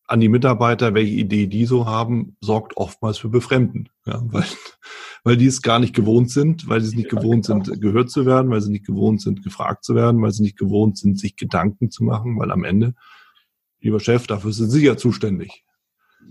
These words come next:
Speaker 1: So, und jetzt kommt dann eben eine
Speaker 2: Mhm.
Speaker 1: Generation in die Unternehmen, die komplett anders denkt und die eben dann sich einbringen will, aber nie gefragt und nie gehört wird. Die Frage ist natürlich, lieber
Speaker 2: Ja.
Speaker 1: Michael,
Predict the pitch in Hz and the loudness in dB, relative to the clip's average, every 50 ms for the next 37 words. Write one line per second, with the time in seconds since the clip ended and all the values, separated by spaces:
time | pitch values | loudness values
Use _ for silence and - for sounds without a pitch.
0 | - _ _ _ _ _ _ - - - - - - - 95 98 - - - 107 | -20 _ _ _ _ _ _ -8 -8 -8 -8 -10 -10 -8 -8 -8 -8 -4 -2 -2
1 | - - - 147 127 120 131 123 120 120 117 117 180 175 160 143 110 104 107 104 | -2 0 -2 -2 0 2 2 2 2 2 2 4 4 4 4 4 2 2 0 -2
2 | - - 117 110 110 117 123 135 131 127 120 127 127 127 117 123 113 113 117 120 | -2 -2 -2 0 2 2 2 2 2 0 0 0 -2 -2 0 0 0 2 2 2
3 | 120 123 127 120 107 113 113 113 117 117 120 117 - - _ _ _ _ _ _ | 2 2 2 0 0 0 0 0 2 2 0 0 -2 -6 _ _ _ _ _ _
4 | _ _ _ _ _ _ _ _ _ - - 123 - 143 147 147 - - 110 117 | _ _ _ _ _ _ _ _ _ -2 -2 0 2 2 0 0 0 0 0 0
5 | 117 110 - - - 98 104 127 170 - _ - - - - - 123 113 120 117 | 2 0 -2 -2 -4 -4 -2 -2 -4 -6 _ -18 -20 -10 -4 -2 0 2 2 2
6 | 110 - - 107 117 113 113 113 113 104 104 95 95 101 120 131 123 120 113 - | 0 -2 -4 -2 0 0 2 2 2 2 2 2 2 2 2 0 0 -2 -4 -8
7 | - - - - - - _ _ _ - - - 104 - - 85 95 101 107 104 | -10 -16 -20 -20 -20 -20 _ _ _ -14 -10 -8 -8 -8 -6 -4 0 0 0 2
8 | 113 120 120 110 113 120 127 135 147 - - - 98 98 101 110 117 127 131 - | 2 2 2 4 4 4 4 4 2 -4 -8 -6 -4 -2 -2 0 0 -2 -2 -4
9 | 123 - - - 98 98 101 101 - - 110 110 113 117 127 117 127 127 123 - | -10 -14 -10 -6 -4 -4 -4 -6 -6 -6 -4 -4 -2 0 2 2 4 2 2 -2
10 | - - - - - - - 107 - - 101 - 117 135 123 113 123 117 - 120 | -6 -12 -12 -12 -14 -16 -14 -12 -8 -4 -4 -2 -2 -2 -2 -2 -4 -4 -2 -4
11 | 117 113 113 110 117 117 117 110 123 120 117 107 | -4 -2 0 2 2 2 0 0 -2 -2 -2 -4